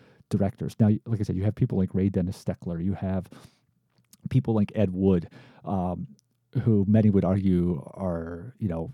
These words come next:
just as well known as Gordon, if not better known. But they were definitely, the thing about a lot of those directors is they're working at a m-, even a much lower budgeted,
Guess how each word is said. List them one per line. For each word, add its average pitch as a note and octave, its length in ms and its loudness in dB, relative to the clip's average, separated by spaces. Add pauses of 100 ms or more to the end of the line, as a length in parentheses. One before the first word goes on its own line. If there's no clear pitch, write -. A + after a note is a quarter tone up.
just - 240 -2
as F#2+ 140 -4
well F#2 120 -2
known F2+ 220 2
as F2+ 100 -4
Gordon, F2+ 320 0
if - 100 -10
not F#2+ 160 0
better G2+ 200 0
known. F2+ 340 0
But B2+ 220 4
they F3+ 80 6
were F#3+ 100 6
definitely, A#2+ 680 4
the G#2+ 100 0
thing B2+ 140 4
about F#2 160 4
a - 20 2
lot F2+ 80 2
of E2+ 60 -2
those A2+ 160 4
directors G2 340 -4
is F#2+ 80 -4
they're G2 160 2
working G2+ 340 0
at F2 140 -2
a F2 40 0
m-, F2 280 -2 (260)
even G2+ 240 4
a E2+ 60 2
much A#2+ 300 4
lower A2+ 180 6
budgeted, G2 640 2